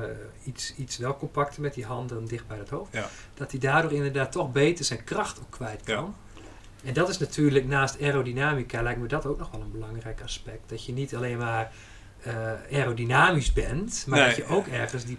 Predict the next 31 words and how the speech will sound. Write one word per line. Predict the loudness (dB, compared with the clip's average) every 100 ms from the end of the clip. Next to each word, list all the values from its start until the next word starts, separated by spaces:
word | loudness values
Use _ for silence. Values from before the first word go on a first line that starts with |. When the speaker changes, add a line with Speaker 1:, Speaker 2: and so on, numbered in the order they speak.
| -2
Speaker 1:
power, | 4 4 6 2 0 -4 -6 -10
Speaker 2:
Ja. | -6 -6 -8 -12
Speaker 1:
eh, | -6 -6
kwijt | 2 4 4 2
kunt. | -4 -4
Want | -4 -2
als | 0
jij | 2 2 2
veel | 2 2
rechtop | 2 -6 -8 -10
fietst, | -8 -8 -8 -12 -12
gewoon | -6 -4 -4
op | -4
een | -4
normale | -2 0 0 0 -2
fiets, | -4 -4 -6
dan | -4 -4
heb | -4
je | -6
een | -10
compleet, | -8 -6 -2 0 -2
eigenlijk | -2 0 0
een | -2 -6
compleet | 0 0 0
andere | 0 0 2 0
houding | 0 2 2 0 -4 -4
dan | -4
wanneer | 0 0 2
jij | 0 -2
meer, | -4 -4 -6 -8 -14 -18 -18 -20 -20 -12
eh, | -6